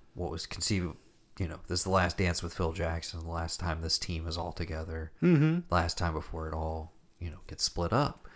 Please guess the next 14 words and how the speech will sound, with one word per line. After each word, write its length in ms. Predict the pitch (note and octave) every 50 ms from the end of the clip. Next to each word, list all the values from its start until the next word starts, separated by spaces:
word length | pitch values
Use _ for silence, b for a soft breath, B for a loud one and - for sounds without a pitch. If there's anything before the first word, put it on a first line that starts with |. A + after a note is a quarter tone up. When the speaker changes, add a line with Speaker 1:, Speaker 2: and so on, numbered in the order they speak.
| b b b b b b b b b -
Speaker 1:
And 180 | G#2+ G2 F2+
telling 360 | - A2 A2 G#2+ G#2+ G2+ F#2 F2+
that 260 | G2 G2+ G#2 - -
narrative 460 | G2 G2 F#2+ G2 F#2+ F2+ F#2 F2 F2+
while 220 | F2+ F#2 F#2 F#2
we 140 | F2 F2 F2 E2+
jump 520 | - - - G2+ F#2+ F#2 F#2 F2+ - F2+ E2+
back, 580 | F2+ F2 F2 F2 E2+ E2 - - - - - - _ _ _ _ -
you 100 | F#2+ F2
know, 80 | D#2+
telling 380 | E2 - - B2+ C3+ B2 G#2+ G2
that 340 | G2+ G#2 F#2+ - - - -
season 840 | - - - - - B2+ B2 A#2+ A2+ F#2+ F#2 E2+ D#2+ E2 E2 D#2+ - -
narrative 640 | F#2 F2+ E2+ D#2+ D#2+ D#2+ D#2+ D#2+ D#2 D#2 - -